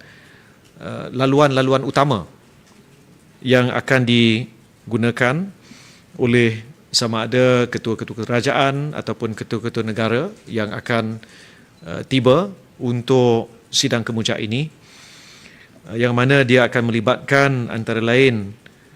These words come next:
eh, kawasan K L I A, kawasan sekitar lapangan terbang Subang, eh, dan juga, eh, T U D M Subang. Selain itu,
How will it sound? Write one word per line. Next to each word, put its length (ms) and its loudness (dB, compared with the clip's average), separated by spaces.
eh, 240 -12
kawasan 480 -2
K 160 -4
L 160 -2
I 80 -2
A, 220 4
kawasan 400 -2
sekitar 640 -2
lapangan 400 -4
terbang 520 -2
Subang, 560 0
eh, 320 -4
dan 180 2
juga, 720 2
eh, 540 -10
T 80 0
U 80 2
D 160 2
M 160 0
Subang. 400 0
Selain 320 4
itu, 560 4